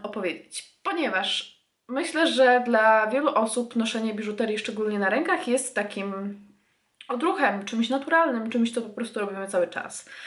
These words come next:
Mm, i <laughs> pamiętam, jak nie mogłam uwierzyć,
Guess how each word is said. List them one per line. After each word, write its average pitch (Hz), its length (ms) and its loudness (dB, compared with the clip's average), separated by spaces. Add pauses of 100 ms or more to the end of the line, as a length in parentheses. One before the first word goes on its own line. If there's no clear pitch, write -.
(540)
Mm, 214 500 0 (220)
i 254 80 0
<laughs> 349 60 4
pamiętam, 349 560 2
jak 247 320 4
nie 240 160 4
mogłam 262 440 4
uwierzyć, 214 720 2